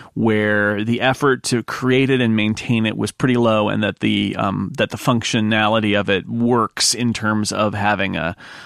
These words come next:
a, a bunch of discussions in a, in a small group. And I, I,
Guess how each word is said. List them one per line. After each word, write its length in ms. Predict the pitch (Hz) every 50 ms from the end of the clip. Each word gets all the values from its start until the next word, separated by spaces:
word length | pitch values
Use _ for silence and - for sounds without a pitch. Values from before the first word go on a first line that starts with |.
| - -
a, 100 | - - 95 101 101
a 80 | 107
bunch 260 | 104 113 117 117 110 113
of 60 | 110
discussions 640 | 107 104 - - 123 104 98 - 107 98 95 92 98
in 60 | 98
a, 100 | 92 82
in 180 | - - 110
a 60 | 107 98
small 320 | - - 117 101 95 101
group. 340 | 95 98 98 90 90 - -
And 120 | 95 90
I, 140 | 80 78 -
I, 200 | - - 101 104